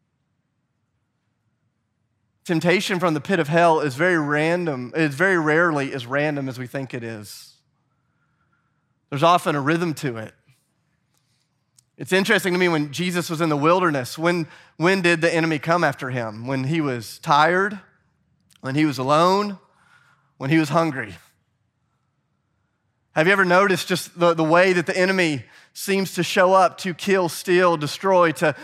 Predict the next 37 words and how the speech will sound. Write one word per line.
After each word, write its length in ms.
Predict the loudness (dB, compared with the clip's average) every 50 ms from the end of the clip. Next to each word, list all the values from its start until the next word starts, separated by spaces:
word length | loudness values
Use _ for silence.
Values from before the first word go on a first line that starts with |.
| -18 -10 -8
to 100 | -6 -6
come 260 | 0 2 2 4 4
after 340 | 4 4 2 0 0 0 2
that 180 | 4 4 4 4
which 180 | 2 -2 -2
the 80 | -6 -4
Lord 220 | 0 0 0 0
has 100 | 0 -4
set 160 | 0 0 0 0
apart 320 | 0 0 2 2 2 2
for 100 | 0 -4
himself 460 | -6 -6 -6 -2 0 0 0 0 0
in 60 | -4
your 100 | -4 0
life? 240 | 2 2 2 2 0
He 80 | -2 -6
has 120 | -6 -4
this 180 | -6 -10 -10 -12 -18 -20 -20 -20 -20 _ _
tendency 560 | -2 -2 0 0 0 -2 -2 -2 -2 -2 0
to 80 | -2
show 320 | -2 -2 0 2 2 4 6
up 420 | 6 4 4 2 0 -8 -20 -20 -20 -20 -20 _ _ _ _ _ _ _
more 180 | 2 2 2
consistently 720 | 2 0 -2 -2 0 0 -2 -2 -2 -2 -2 0 0 0 2
when 160 | 0 0 2
you're 160 | 2 2 2
alone 600 | 2 2 2 4 4 4 6 4 4 4 2 0
and 180 | 0 -2 -4 -4
tired 480 | -2 0 2 4 4 4 4 4 2
and 120 | 0 -2 -4
it's 120 | -4 -2
late 260 | 2 2 2 4 2
at 80 | 0 0
night 200 | 2 2 2 2
on 120 | 2 0
a 40 | -2
Friday. 580 | 0 2 2 4 4 4 4 2 0 0 -2